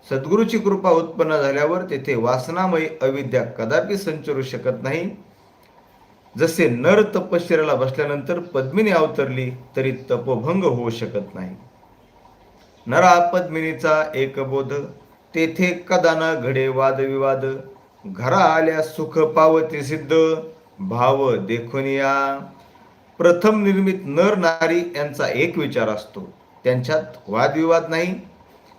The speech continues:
त्यांच्या घरी कोणी सिद्ध साधू आला तर त्याला समाधान वाटते. पद्मिनी करी नराची सेवा, तव नरस्मरे अव्यक्त देवा,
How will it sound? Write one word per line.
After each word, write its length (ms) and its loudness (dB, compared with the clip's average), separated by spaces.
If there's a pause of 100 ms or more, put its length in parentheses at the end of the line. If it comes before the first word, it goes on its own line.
(120)
त्यांच्या 300 2
घरी 200 2
कोणी 320 -2
सिद्ध 380 -2
साधू 320 0
आला 420 0 (280)
तर 120 4
त्याला 280 0
समाधान 540 -2
वाटते. 500 -6 (1040)
पद्मिनी 500 2
करी 300 0
नराची 560 2
सेवा, 380 -4 (500)
तव 220 8
नरस्मरे 640 2 (140)
अव्यक्त 360 2
देवा, 460 -2